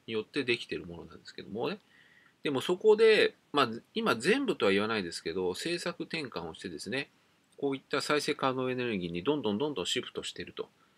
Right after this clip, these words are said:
いうところなんですよね。で、日本のあの、モンジュのような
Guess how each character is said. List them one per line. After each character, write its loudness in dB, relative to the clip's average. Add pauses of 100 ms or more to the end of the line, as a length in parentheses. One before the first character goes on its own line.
(300)
い -4
う 0
と -6
こ -6
ろ -8
な -10
ん -10
で -16
す -8
よ -4
ね。 -4 (840)
で、 4 (580)
日 -2
本 -2
の 0
あ -6
の、 -4
モ -2
ン -2
ジ -8
ュ -4
の -2
よ -6
う -12
な -2